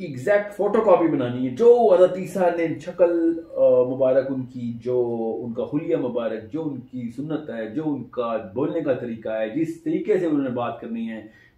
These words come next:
मतलब तरीके का मतलब है जिस दावत का उन्होंने, अ, अ, अ, जो इनकार किया था उस वक्त ये भी वही करेगा आके।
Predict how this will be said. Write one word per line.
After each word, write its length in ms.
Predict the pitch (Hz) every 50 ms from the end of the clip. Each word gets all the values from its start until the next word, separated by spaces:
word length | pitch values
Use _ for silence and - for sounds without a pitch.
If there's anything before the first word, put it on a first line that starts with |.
| -
मतलब 200 | 117 110 120 120
तरीके 260 | 117 120 117 120 127 123
का 60 | 113
मतलब 280 | 110 110 117 123 131
है 220 | 139 139 - - - _ _ _ _ _ _ -
जिस 460 | 95 110 147 143 143 - - - -
दावत 340 | 131 143 165 196 190 - -
का 60 | 143 143
उन्होंने, 420 | 156 165 175 170 160 147 135 120 - - - - _ _ _ _ _ -
अ, 80 | -
अ, 1300 | 107 107 107 107 107 104 104 104 104 104 101 98 98 95 92 - - - - - - - - - - 95
अ, 840 | 104 104 101 98 98 92 - - - - 101 98 98 95 95 - -
जो 460 | 113 110 107 104 101 98 95 - - 113
इनकार 360 | 110 110 110 - 113 117 110
किया 300 | - - 127 139 139 123
था 60 | 123
उस 240 | 139 156 156 160 175
वक्त 200 | 160 110 - - 98
ये 180 | 98 107 113 120
भी 160 | 143 156 170
वही 140 | 180 185 185
करेगा 320 | 196 180 185 180 185 180
आके। 220 | 170 165 - -